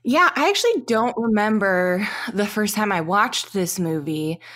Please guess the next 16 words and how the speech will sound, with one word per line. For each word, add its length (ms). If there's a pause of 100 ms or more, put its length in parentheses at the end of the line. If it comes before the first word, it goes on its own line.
(300)
I 160
think 340
for 140
a 80
long 260
time, 340
you 60
know, 100
I've 140
seen 180
Jurassic 380
Park 260
one 240
so 140
many 240
times, 580